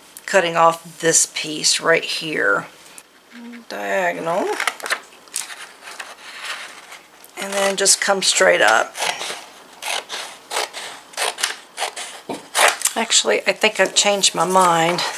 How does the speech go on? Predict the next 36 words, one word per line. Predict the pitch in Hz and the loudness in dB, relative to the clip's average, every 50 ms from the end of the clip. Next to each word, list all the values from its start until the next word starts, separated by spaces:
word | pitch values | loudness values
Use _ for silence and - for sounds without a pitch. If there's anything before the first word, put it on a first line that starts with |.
| - - - - - - - - - - - - - - - - - - - - | -8 -8 -8 -8 -8 -12 -14 -14 -14 -16 -16 -18 -20 -20 -20 -20 -20 -18 -10 -4
This | - - | -2 -2
piece | - - 302 320 302 | 0 2 2 4 2
comes | - - - 269 247 - | 2 2 0 0 0 2
down | - 262 254 262 262 | 6 6 6 8 6
and | 233 | 6
that | 240 - - - | 4 2 2 0
piece | - 233 220 - - - - | -2 0 2 4 4 4 2
kinda | - - - 214 208 208 196 | 0 0 0 4 4 6 6
lays | 202 208 208 208 202 | 8 6 6 6 4
over | - 208 196 185 175 185 | 4 4 4 4 4 2
top, | 180 - - 220 208 202 190 - - | 2 4 6 8 8 8 8 6 4
so | - - - 208 202 202 202 208 202 - - - - - - - | 2 4 6 6 8 8 8 6 4 0 -4 -10 -8 -8 -4 -4
I'll | - | -6
cut | - - - 202 - - | -4 -4 -4 -6 -4 -2
this | - - - | 0 0 0
piece | - - - 196 190 - - - - - - - - - | 0 0 -4 -2 2 2 4 2 2 -2 -2 -8 -8 -2
separately. | - - - - - 208 - - - - - - - 220 320 359 - - - - - - - - - - - - - - - - - - - - - - _ _ _ _ _ _ _ _ - | 2 4 4 6 6 4 4 4 2 2 4 4 4 4 4 2 -2 -6 -12 -12 -12 -12 -12 -12 -10 -8 -6 -4 -4 -4 -4 -6 -12 -12 -12 -20 -20 -20 _ _ _ _ _ _ _ _ -16
It's | - - - - - - - | -16 -14 -10 -10 -10 -10 -10
just | - - - - - - | -12 -10 -8 -8 -8 -8
not | - 214 - - - | -8 -10 -10 -10 -14
long | 196 196 208 196 180 | -12 -10 -10 -10 -10
enough. | 180 175 175 185 202 190 - - - - - - - - - - - - - | -10 -10 -10 -10 -8 -8 -8 -8 -8 -6 -6 -6 -6 -8 -10 -14 -14 -12 -10
Well, | 254 240 - | -10 -10 -10
it | - - - - - - - - - - - - - - - - - - - - | -8 -6 -6 -6 -6 -6 -8 -8 -8 -12 -14 -16 -16 -16 -12 -10 -8 -8 -6 -4
would | 269 320 294 - | -4 -4 -2 0
be | 277 262 | 0 4
long | 254 247 240 247 247 | 6 8 6 8 6
enough | 247 240 240 240 - | 6 4 4 2 2
if | 240 - | 0 2
I | 233 226 | 2 2
turn | 226 - - 254 247 240 | 2 2 2 2 2 2
my | 226 220 214 | 4 2 4
lines | 214 208 214 220 226 226 220 - - | 4 6 6 6 4 4 0 0 0
the | - 415 | 0 0
other | 415 370 - 214 180 | -2 -2 -2 -2 -4
way, | 170 180 214 208 165 160 185 185 | -4 -2 0 0 0 0 0 -2